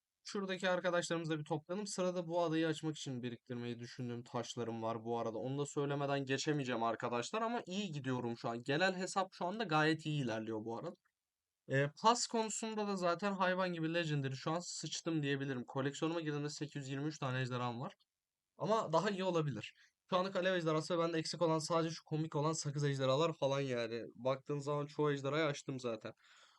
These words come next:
Hani koleksiyonumda bunların çoğunluğu vardı ya da satılmış da olabilir. Mesela şunları açmamışım. Bunlar benim çok nostaljik ejderhalarım. Nalbantlar falan da açık değil mesela.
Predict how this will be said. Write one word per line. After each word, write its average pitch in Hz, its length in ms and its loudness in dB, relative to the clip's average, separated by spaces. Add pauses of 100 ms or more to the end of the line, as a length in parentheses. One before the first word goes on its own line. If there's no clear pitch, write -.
(140)
Hani 123 140 -4
koleksiyonumda 151 560 2
bunların 151 240 2
çoğunluğu 147 540 0
vardı 139 340 2
ya 135 160 0
da 131 60 -2
satılmış 135 580 -4
da 113 40 -2
olabilir. 107 440 -2
Mesela 139 380 0
şunları 139 440 -2
açmamışım. 117 580 -6
Bunlar 123 300 -2
benim 123 180 -4
çok 127 200 -10
nostaljik 120 500 -6
ejderhalarım. 110 640 -6 (800)
Nalbantlar 139 640 2
falan 139 320 0
da 123 40 0
açık - 240 -6
değil 110 120 -6
mesela. 110 440 -8